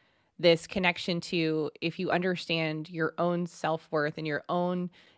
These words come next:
divine energy and true power within, and by doing that, you realize that everyone else possesses the same thing.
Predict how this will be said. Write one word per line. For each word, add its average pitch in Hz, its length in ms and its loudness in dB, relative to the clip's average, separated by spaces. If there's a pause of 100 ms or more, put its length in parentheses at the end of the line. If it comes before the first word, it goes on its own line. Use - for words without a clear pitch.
divine 170 460 4
energy 160 680 -2
and 156 140 -6
true 165 540 0
power 156 380 6
within, 160 720 2 (320)
and 160 480 2 (600)
by 165 180 8
doing 208 440 2
that, 156 240 0
you 175 160 -4
realize 175 440 4
that - 140 -2
everyone 165 380 0
else 160 260 2
possesses 156 480 0
the 156 80 -6
same 147 300 -6
thing. 113 400 0